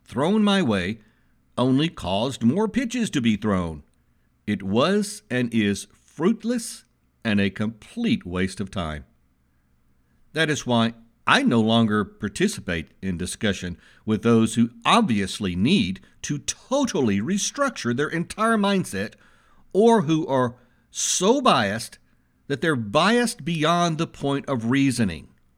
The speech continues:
It is also, frankly, why I refuse to engage in any debates. People like that are quite literally in need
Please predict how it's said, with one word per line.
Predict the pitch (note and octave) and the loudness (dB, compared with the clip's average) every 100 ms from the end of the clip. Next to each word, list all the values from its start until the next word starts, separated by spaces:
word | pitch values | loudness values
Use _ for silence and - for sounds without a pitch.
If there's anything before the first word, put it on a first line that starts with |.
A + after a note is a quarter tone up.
| _ _ _ _ _ _ _ _ _ _ _ _ | _ _ _ _ _ _ _ _ _ _ _ _
It | D#3+ E3+ | -2 -2
is | C3+ | 2
also, | E3 B3+ - A2 | 2 0 0 -2
frankly, | G2 A2+ F3+ A3+ B2 | 0 0 0 0 -2
why | A2 A#2 B2 A3 | -2 -2 -2 -2
I | |
refuse | G#3 D3 - F#3 D#3+ A2 | -2 -4 -2 0 0 0
to | A#2 | 0
engage | A2 G2 A2 G2+ E2+ | 0 2 2 0 -2
in | F#2+ G#2 | -4 -2
any | G#2 G#2+ | 0 0
debates. | G#2 F#2+ E2+ D2+ - - _ _ _ _ _ _ _ _ _ _ _ _ _ _ _ _ _ _ _ _ _ _ - | 0 -4 -8 -10 -16 -20 _ _ _ _ _ _ _ _ _ _ _ _ _ _ _ _ _ _ _ _ _ _ -2
People | C#4 D4 D4 | -2 0 2
like | G3+ D3+ - | 4 2 2
that | A2+ F#2+ E2+ - | 0 0 -4 -2
are | A#2 | -2
quite | A2 - D3 G#3 A3+ | -2 -8 -2 -2 -2
literally | C#3+ C#3+ D#3+ E3 D3+ C#3 | -6 -2 0 0 -2 -4
in | B2 A#2 G#2+ | 0 2 4
need | A2 G2+ F2 - | 2 2 -2 -8